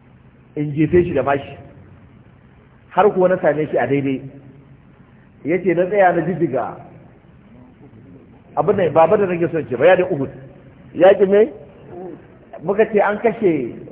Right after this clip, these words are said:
bafanta a yaƙin Badar, ko? Da babanta, da ƙanin babanta, da ɗan uwanta a yaƙin Badar. To, wannan kisan da aka yi musu a yaƙin Badar shi ya fusatar da ita.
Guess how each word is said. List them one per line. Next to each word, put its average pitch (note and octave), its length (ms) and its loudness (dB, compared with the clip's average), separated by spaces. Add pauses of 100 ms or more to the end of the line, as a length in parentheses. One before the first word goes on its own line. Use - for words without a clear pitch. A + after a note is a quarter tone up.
(100)
bafanta D3 640 0 (1300)
a C#3 80 -2
yaƙin E3+ 300 2
Badar, C#3+ 260 4
ko? - 320 0 (920)
Da D3 100 4
babanta, D#3 640 2 (920)
da D#3 340 2
ƙanin G3 300 0
babanta, D#3 580 2 (160)
da - 100 -2
ɗan E3 140 2
uwanta F3 300 0
a D3 100 2
yaƙin C#3+ 200 -4
Badar. G#2+ 260 -4 (1300)
To, D#3+ 60 -2
wannan G3+ 260 4
kisan A#3 260 -2
da G3 100 2
aka G3 140 0
yi F#3+ 80 0
musu F#3 180 -4
a E3 140 4
yaƙin E3 180 -4
Badar D#3+ 300 2
shi F3 80 -6
ya F3+ 80 4
fusatar F3 380 0
da C#3+ 60 -4
ita. G2 280 -6